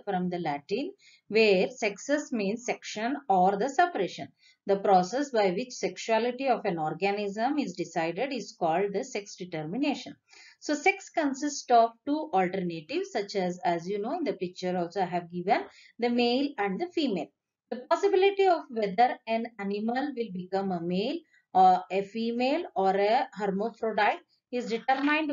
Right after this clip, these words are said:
very early in the development. So there has been years of continued research since many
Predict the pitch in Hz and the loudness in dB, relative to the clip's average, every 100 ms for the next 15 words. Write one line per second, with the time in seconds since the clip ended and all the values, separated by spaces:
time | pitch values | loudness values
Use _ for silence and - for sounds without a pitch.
0 | 214 220 294 349 208 208 208 240 277 214 | 0 0 0 -2 0 0 0 -6 -8 -10
1 | 196 294 311 269 190 160 - _ _ _ | -8 -6 -6 -4 -4 -4 -10 _ _ _
2 | _ 320 294 294 294 302 277 233 269 359 | _ -2 0 2 4 4 2 -4 -4 -2
3 | 359 - 214 226 233 302 320 311 294 240 | 0 -2 -2 2 4 4 2 -2 -2 -2
4 | 202 214 240 269 285 208 190 196 254 - | -2 -4 -2 -2 0 -2 -2 -2 -2 -4
5 | 233 247 247 196 180 196 | -4 -4 -4 -4 -2 -2